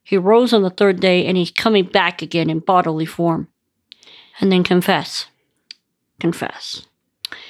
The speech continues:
Tell someone. Maybe someone you know that you know is a Christian. Maybe you want to tell me. You can do so. Send me an email.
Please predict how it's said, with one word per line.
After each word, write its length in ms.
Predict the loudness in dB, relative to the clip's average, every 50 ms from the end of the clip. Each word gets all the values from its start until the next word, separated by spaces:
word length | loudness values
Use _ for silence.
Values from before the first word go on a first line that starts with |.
| -20 -20 -20 _ _ _
Tell 160 | 0 0 0
someone. 380 | 2 2 2 2 4 2 -2 -4 _ _ _ _ _ _ _ _ _
Maybe 200 | 2 2 2 2
someone 320 | 2 0 2 2 4 4
you 100 | 6 6
know 220 | 4 4 4 4 2
that 100 | 2 0
you 100 | 0 0
know 180 | 2 2 2
is 100 | 2 0
a 60 | -2
Christian. 520 | -2 0 0 0 0 0 0 0 0 -2 -4 _ _ _ _ _ _ _ _ -20 -20 -20 -20 -20 _ _ _ _ _
Maybe 280 | -8 -4 -4 -2 0
you 80 | 2 2
want 140 | 2 2 2
to 60 | 2
tell 140 | 2 2 4
me. 260 | 4 2 2 -2 _ _ _ _ _
You 80 | _ -10
can 140 | -8 -6 -2
do 120 | -2 -2
so. 380 | 0 2 4 4 4 2 -2 _ _ _ _ _ _ _
Send 200 | -10 -4 -2 0
me 100 | 2 4
an 60 | 4
email. 360 | 6 6 6 4 2 0 -4